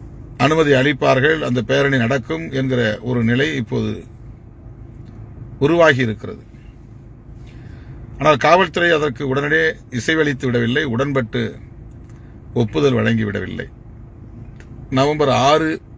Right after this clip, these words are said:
வரும்போது பார்க்கலாம், அன்றைக்கு சட்டம் ஒழுங்குக்கான பாதுகாப்பு எந்த அளவுக்கு இருக்கிறது என்பதை பொறுத்துதான் முடிவெடுக்க முடியும் என்கிற கருத்தை உயர்நீதிமன்றத்திலேயே காவல்துறை தரப்பிலே சொல்லப்பட்டிருப்பதாக தகவல்கள் கூறுகின்றன.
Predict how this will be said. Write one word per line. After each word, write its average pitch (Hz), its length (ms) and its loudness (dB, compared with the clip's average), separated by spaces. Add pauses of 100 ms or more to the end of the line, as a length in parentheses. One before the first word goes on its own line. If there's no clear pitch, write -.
(640)
வரும்போது 131 500 4
பார்க்கலாம், 113 520 -2 (120)
அன்றைக்கு 120 460 -2 (800)
சட்டம் 131 400 2
ஒழுங்குக்கான 120 640 0
பாதுகாப்பு 123 440 0
எந்த 107 160 0
அளவுக்கு 113 400 -2 (1200)
இருக்கிறது 139 480 4
என்பதை 117 260 2
பொறுத்துதான் 117 560 -2
முடிவெடுக்க 120 420 -2
முடியும் 113 360 0
என்கிற 101 240 -2
கருத்தை 110 400 -2 (340)
உயர்நீதிமன்றத்திலேயே 107 1000 0 (1700)
காவல்துறை 127 520 2
தரப்பிலே 107 420 -4
சொல்லப்பட்டிருப்பதாக 110 920 -4
தகவல்கள் 110 580 -2
கூறுகின்றன. 92 500 -6